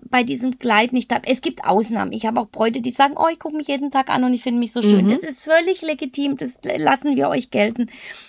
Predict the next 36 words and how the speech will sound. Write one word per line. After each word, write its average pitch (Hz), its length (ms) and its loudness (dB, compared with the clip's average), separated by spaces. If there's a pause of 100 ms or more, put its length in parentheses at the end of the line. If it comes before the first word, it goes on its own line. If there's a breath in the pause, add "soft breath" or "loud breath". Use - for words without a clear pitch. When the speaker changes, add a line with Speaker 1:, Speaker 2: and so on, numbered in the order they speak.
(100)
Speaker 1:
Aber 247 160 4
die 226 140 2
meisten 254 500 2
Kleider 240 380 2
auf 208 120 -6
diesen 214 280 -6
Fotos, 254 580 0 (580 loud breath)
ich - 220 -2
erkenn 220 440 0
sie 262 160 -2
manchmal 196 400 -2
gar 175 240 -4
nicht. 196 240 -8
Speaker 2:
Ja. 214 200 -2
Speaker 1:
Also 247 220 4
wenn 247 140 2
ihr 262 180 0
zu 285 160 -4
mir 320 180 0
kommt 269 380 -2
und 262 180 0
fo-, 262 180 -6 (340)
habt, 247 360 -4
habt 247 200 -8
ein 262 80 2
Foto 269 340 -2
gemacht 269 240 -6
von 247 160 0
einer 226 100 2
Modenschau 254 560 0
oder 240 200 -2
sonst 254 340 -4
irgendwas 254 420 -4
und 254 120 -4
ich, - 260 -10
ich 247 120 -10